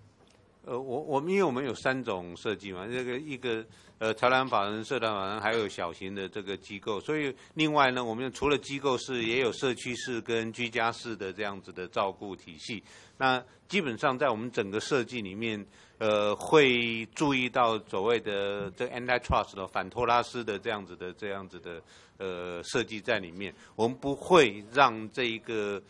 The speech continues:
呃，它变成无限的扩大，然后没有办法照顾到，让在地老化不，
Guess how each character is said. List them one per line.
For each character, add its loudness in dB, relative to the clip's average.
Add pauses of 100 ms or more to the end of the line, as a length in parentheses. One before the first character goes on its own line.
(240)
呃， -4
它 2
变 -4
成 -8
无 -10
限 -6
的 -2
扩 2
大， 2
然 0
后 -4
没 -4
有 -4
办 0
法 0
照 0
顾 -8
到， -2
让 0 (220)
在 4
地 4
老 0
化 2
不， -8